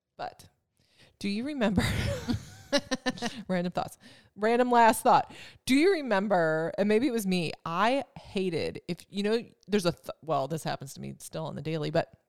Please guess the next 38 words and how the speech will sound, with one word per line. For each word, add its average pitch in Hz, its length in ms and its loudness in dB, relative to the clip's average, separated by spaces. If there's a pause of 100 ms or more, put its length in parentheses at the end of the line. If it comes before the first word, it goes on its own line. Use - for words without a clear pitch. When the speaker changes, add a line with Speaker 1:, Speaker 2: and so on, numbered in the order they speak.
(100)
Speaker 1:
there's 190 140 -2
a 175 40 -4
thought, 190 380 4 (180)
like, 175 160 -10
you're 180 100 -12 (100)
like, 185 160 -10
"Who's 339 220 -8
that 240 220 -10
actor? 175 380 -14 (560)
Like, - 140 -18
what's 359 160 -4
his 349 160 -6
name? 311 340 -6 (340)
He - 80 -8
was 240 140 -6
in 330 80 -8
that 339 180 -2
movie," 294 560 -6
and 214 140 0
you're, 214 60 2
like, 151 160 0
trying 190 320 0
to 208 80 -2
remember 165 300 -4
something, 214 420 -6
and 196 100 -2
Speaker 2:
Yeah. 170 140 -2
Speaker 1:
you 147 60 -10
genuinely 226 800 -2 (300)
have - 200 0
to 196 120 0
just 180 420 0
think 247 200 -4
about 156 340 2
it 101 220 -2 (480)
until 220 280 4
you 175 120 2
remember. 220 580 -2